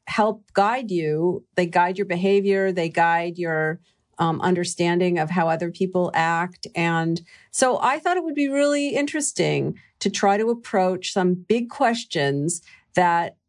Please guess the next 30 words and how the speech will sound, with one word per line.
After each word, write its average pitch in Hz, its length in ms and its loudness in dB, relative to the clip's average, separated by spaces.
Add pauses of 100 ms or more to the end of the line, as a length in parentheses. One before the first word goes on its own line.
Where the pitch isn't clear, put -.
we 208 540 2
as 175 340 2
a 180 80 -4
society 170 640 -2
face 170 480 0
and 214 160 2
that 208 220 0
individuals 185 680 0
face 202 540 -2
in 185 180 2
their 175 360 0
everyday 165 500 0
lives 156 560 0 (400)
by 190 760 2 (200)
interrogating 196 1080 2 (460)
what 247 220 2
kind 349 240 0
of 302 120 -2
a 240 40 -6
brain 208 300 2
do 202 60 2
we 196 100 4
really 170 300 -2
have? 233 520 0 (360)
How 240 180 2
does 240 200 -6
that 214 260 2
brain 196 560 2
in 190 240 0
conversation 185 1080 0